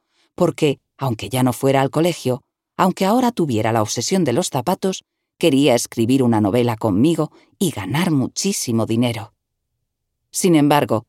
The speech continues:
se encogió de hombros con ese gesto de indiferencia tan suyo. Había dado otro valor a Mujercitas.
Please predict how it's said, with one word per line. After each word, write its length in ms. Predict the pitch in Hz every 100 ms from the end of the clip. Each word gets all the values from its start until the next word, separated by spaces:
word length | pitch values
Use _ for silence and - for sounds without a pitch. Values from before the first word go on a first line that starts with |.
| _ -
se 160 | -
encogió 440 | 143 120 123 - 170
de 140 | 127
hombros 360 | 165 160 123 -
con 180 | 123 107
ese 220 | 135 135
gesto 400 | - 170 - 117
de 80 | 104
indiferencia 760 | 127 117 127 135 147 - 110
tan 220 | 107 127
suyo. 460 | 120 151 131 101 - _ _ _
Había 300 | - 196 233
dado 380 | 220 190 190 160
otro 320 | - 214 226 196
valor 320 | 131 123 127
a 80 | 123
Mujercitas. 760 | 131 135 - 170 - 127 -